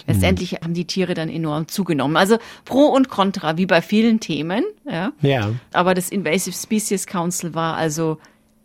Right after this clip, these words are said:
Speaker 1: nicht so begeistert von der Idee, muss man sagen.
Speaker 2: Ja.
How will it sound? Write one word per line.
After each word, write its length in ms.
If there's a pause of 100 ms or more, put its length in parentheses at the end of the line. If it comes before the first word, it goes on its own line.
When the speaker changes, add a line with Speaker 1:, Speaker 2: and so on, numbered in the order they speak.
(120)
Speaker 1:
nicht 340
so 180
begeistert 460
von 160
der 100
Idee, 240
muss 220
man 160
sagen. 420
Speaker 2:
Ja. 380